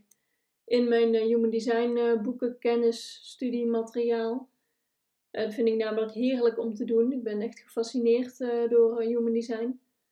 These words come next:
En ik opende het programma wat ik heb gevolgd, de opleiding van, eh, Eden Carpenter. En zij, ik zag dat ze iets had toegevoegd aan het programma. Dat doet ze nog alles, super fijn.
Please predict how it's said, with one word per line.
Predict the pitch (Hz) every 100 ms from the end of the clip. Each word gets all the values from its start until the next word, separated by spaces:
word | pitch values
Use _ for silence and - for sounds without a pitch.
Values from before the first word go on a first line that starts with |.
| _ _ _ _ _ _
En | - 247
ik | 240 233 -
opende | 285 302 262 247 240 233 - _ _ _ _ -
het | 208 208 - _
programma | 220 214 240 262 269 233
wat | 214 214
ik | 208
heb | 208
gevolgd, | - 254 240 233 330 - -
de | -
opleiding | 226 262 254 254 277 285
van, | 247 220 220
eh, | 214 -
Eden | 226 233
Carpenter. | 240 220 240 254 294 - _ _ _ _ _ _ _ _ - -
En | 240 247 254 - - _ _ _ _ _ _ -
zij, | 262 269 277 -
ik | 262 -
zag | 302 311 -
dat | 269 269
ze | - 262 254 254 247
iets | 262 254
had | 247
toegevoegd | 294 262 254 240 -
aan | 226 220
het | 208 -
programma. | 233 254 277 277 370 - _
Dat | 208 208
doet | 226
ze | - 240 233 233 220 - _ -
nog | 226 226
alles, | 220 302 - -
super | - 240 226 214
fijn. | 214 196 -